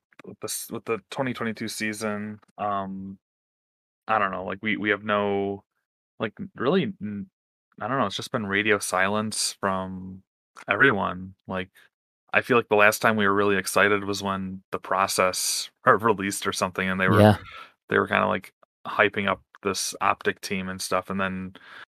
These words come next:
Speaker 1: it's just been really quiet. Uh, like, we have no idea when, um, like, this kick-, like, if there's gonna be a kickoff event, when that's gonna be, if we're gonna have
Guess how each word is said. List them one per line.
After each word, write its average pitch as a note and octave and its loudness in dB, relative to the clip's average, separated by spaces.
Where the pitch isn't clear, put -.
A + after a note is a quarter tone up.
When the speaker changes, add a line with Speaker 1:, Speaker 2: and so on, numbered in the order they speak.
Speaker 1:
it's - -4
just - -4
been G#2+ 0
really G#2 0
quiet. F#2+ 0
Uh, F#2+ -6
like, G2 -8
we G2+ -2
have G2+ 0
no G2 0
idea F#2+ 0
when, F#2+ -4
um, F#2 -8
like, F2+ -8
this F2+ -4
kick-, - 4
like, G#2+ -4
if G#2 0
there's G2+ 2
gonna G2+ -2
be F#2 -4
a F2+ -4
kickoff A2 6
event, G#2 2
when G2+ -2
that's G2 -2
gonna F#2+ -2
be, G2 2
if - -4
we're F#2 -2
gonna F#2 2
have F2+ 0